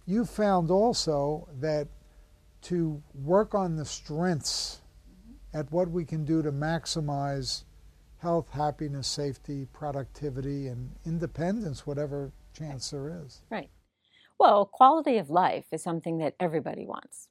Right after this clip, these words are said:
Speaker 2: no matter if you have a disability or you don't. And if you spend day after day being beaten over the head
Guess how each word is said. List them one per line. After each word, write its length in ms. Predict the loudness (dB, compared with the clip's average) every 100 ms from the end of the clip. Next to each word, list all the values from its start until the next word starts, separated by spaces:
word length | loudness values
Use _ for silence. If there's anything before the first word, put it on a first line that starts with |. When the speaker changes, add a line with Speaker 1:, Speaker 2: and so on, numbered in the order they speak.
| _
Speaker 2:
no 120 | -4
matter 160 | -2 -2
if 100 | 0
you 80 | 0
have 140 | 0
a 20 |
disability 560 | -2 -4 -4 -4 -4 -6
or 60 |
you 100 | -8
don't. 300 | -8 -8 -10 -20 _ _ _ _ -4
And 120 | 0
if 120 | 0
you 120 | 0 -2
spend 520 | -2 -2 0 -4 -6 _
day 400 | -2 0 0 -2 -4
after 460 | -6 -6 -6 -4
day 560 | -2 -2 -2 -2 -6 -8 _ _ _ -6
being 300 | 0 2 2
beaten 300 | 2 0 2
over 220 | 0 0 -2
the 100 | -2
head 480 | 0 0 0 -4